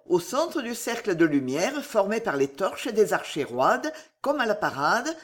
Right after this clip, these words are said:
et d'un air mécontent demanda : « Eh bien, que se passe-t-il donc, Neuvy ? »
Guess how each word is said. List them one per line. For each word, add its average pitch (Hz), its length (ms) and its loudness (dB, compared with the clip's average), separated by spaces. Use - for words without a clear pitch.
et 262 160 4
d'un 196 180 2
air 160 160 0
mécontent 214 600 -2
demanda : « 151 760 0
Eh 269 100 6
bien, 285 220 4
que 320 200 4
se 320 100 6
passe-t-il 214 540 4
donc, 151 240 0
Neuvy ? » 151 560 0